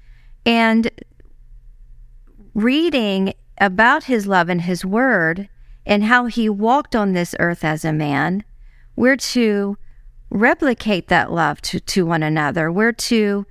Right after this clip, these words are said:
walk in the deepness, although it's not easy. But his love is so powerful. If we could all grasp onto that, oh my goodness,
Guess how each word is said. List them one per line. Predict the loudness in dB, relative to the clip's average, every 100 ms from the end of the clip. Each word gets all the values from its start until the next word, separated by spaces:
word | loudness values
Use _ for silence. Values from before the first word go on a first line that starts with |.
| -18 -12 -4
walk | 0 2 0 0
in | 0 0
the | 0
deepness, | 0 -2 -2 -2 -2 -4 -6 -2
although | -2 0 -2 -2
it's | -2 -2
not | -2 -2
easy. | 0 -2 -2 -2 0 -2 -6 -16 -20 -20 -20 -20 -20 -20 -20 -2
But | 2 2 0
his | 0 0 0 0
love | 0 2 2 -2
is | -2 -4
so | -2 0 0 -2
powerful. | -4 -2 0 -2 -4 -4 -4 -6 -10 -20 -20 -4
If | -4 0
we | -2
could | 0 -2
all | 0 2 0
grasp | -2 0 2 2 -2 -4
onto | 0 0 0 -4 -2
that, | 0 0 -2 -4 -14 -20 -20 -20 -20 -2
oh | 2
my | 2 0
goodness, | 0 0 2 0 -4 -8